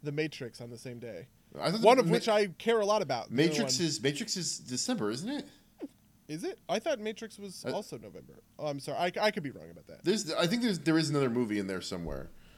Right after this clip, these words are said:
Speaker 2: Um,
Speaker 1: Uh, Matrix four. Nope, you're correct. December twenty-second. Wow, I guess I just completely fucked up. I thought that was Dece-, I also thought, I thought Eternals and Matrix were coming out the same day, but I
Speaker 2: So,
Speaker 1: guess
Speaker 2: so
Speaker 1: I
Speaker 2: I, I have an
Speaker 1: didn't know that.
Speaker 2: idea.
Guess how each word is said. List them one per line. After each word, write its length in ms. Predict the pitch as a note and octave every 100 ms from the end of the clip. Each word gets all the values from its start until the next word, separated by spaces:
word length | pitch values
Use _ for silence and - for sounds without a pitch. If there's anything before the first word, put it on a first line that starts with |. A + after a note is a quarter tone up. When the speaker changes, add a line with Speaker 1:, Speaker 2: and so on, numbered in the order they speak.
| - - - -
Speaker 2:
Um, 460 | D#2+ F2 F2 D#2+ F#2 - -
Speaker 1:
Uh, 380 | D#3 E3+ E3 E3
Matrix 480 | F#3 C4+ - G#3 -
four. 840 | - E3 D3 C3 B2 B2 A#2+ A#2+ B2+
Nope, 180 | A3 G#3+
you're 180 | G3+ A3
correct. 320 | A3 G3 C#3+
December 260 | D3 G#3
twenty-second. 560 | G3+ G3+ F#3 F#3+ - B2
Wow, 260 | D3 D3 -
I 120 | E3
guess 200 | F3 F#3
I 80 | F3+
just 240 | D#3 D3 -
completely 360 | D3 D#3+ D#3
fucked 260 | C#3+ D3+ -
up. 160 | B2 -
I 160 | F#3 G#3+
thought 200 | A3 G#3
that 180 | G3 F#3+
was 300 | F#3+ E3 -
Dece-, 340 | F3+ E3 F#3+
I 220 | F3+ G3
also 360 | G#3 F#3+ G3+ G#3
thought, 300 | F#3 F#3 F#3 - -
I 60 | C4
thought 200 | E4 D4 -
Eternals 420 | G#3+ G#3+ A#3+ G3
and 100 | G#3
Matrix 320 | G3+ F#3 D3+
were 60 | C#3
coming 180 | D3 D3
out 80 | B2+
the 60 |
same 160 | C3 C3+
day, 220 | B2+ F#2 -
but 60 | -
I 40 |
Speaker 2:
So, 200 | D3+ C#3+
Speaker 1:
guess 120 | C3+ C#3+
Speaker 2:
so 120 | D#3
Speaker 1:
I 120 | D#3
Speaker 2:
I, 100 | C#3+
I 40 | D#3
have 120 | D#3+
an 60 | D#3+
Speaker 1:
didn't 140 | C#3+
know 0 |
that. 120 | C#3
Speaker 2:
idea. 280 | B2+ A2 A#2